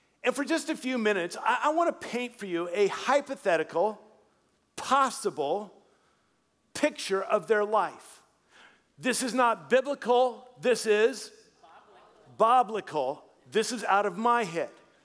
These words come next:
I'm creating this, could have been. That these three guys grew up together in the streets of Jerusalem. Their families were neighbors, maybe they were cousins.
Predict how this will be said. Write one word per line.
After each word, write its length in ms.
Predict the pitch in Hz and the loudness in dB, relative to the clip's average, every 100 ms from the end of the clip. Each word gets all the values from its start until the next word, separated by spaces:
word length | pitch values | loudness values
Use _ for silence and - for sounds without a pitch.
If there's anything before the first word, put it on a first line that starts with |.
| _ _ _ _ _ _ _ _ - | _ _ _ _ _ _ _ _ -4
I'm 220 | 156 170 | -2 -2
creating 560 | 160 180 247 269 247 196 | -6 -4 0 0 0 -2
this, 460 | 156 165 175 - - _ _ _ _ _ | -2 -2 -4 -12 -16 _ _ _ _ _
could 360 | - - 226 233 | -10 -2 2 2
have 280 | 185 180 139 | 0 -2 -2
been. 240 | 165 120 - _ _ _ _ _ _ _ _ _ _ _ _ _ | -4 -4 -12 _ _ _ _ _ _ _ _ _ _ _ _ _
That 120 | 190 | -6
these 220 | 190 240 226 | -2 -4 -2
three 160 | 302 | 0
guys 540 | 226 131 160 226 - - _ _ _ _ _ _ _ _ _ - 131 | 2 2 0 -4 -10 -16 _ _ _ _ _ _ _ _ _ -20 -10
grew 220 | 233 247 | 0 0
up 160 | 254 | 0
together 460 | 240 160 127 156 190 - _ _ _ _ _ _ _ - | -6 -6 -4 -4 -8 -14 _ _ _ _ _ _ _ -12
in 80 | 185 | -10
the 80 | |
streets 340 | 185 160 165 165 | -8 -8 -8 -10
of 80 | 160 | -14
Jerusalem. 520 | 165 139 120 - 120 _ _ _ _ _ _ _ _ _ _ _ _ _ _ 117 | -12 -12 -12 -14 -20 _ _ _ _ _ _ _ _ _ _ _ _ _ _ _
Their 160 | 131 185 | -2 -2
families 480 | 185 175 180 214 185 | 0 -2 -2 -4 -2
were 120 | 220 | -4
neighbors, 520 | 202 175 175 214 202 - | -2 -2 -2 -4 -6 -16
maybe 360 | 120 139 170 170 | -10 -6 -4 -2
they 140 | 202 | 0
were 120 | 208 | 0
cousins. 640 | 208 156 151 185 185 - | -4 -8 -10 -10 -16 -18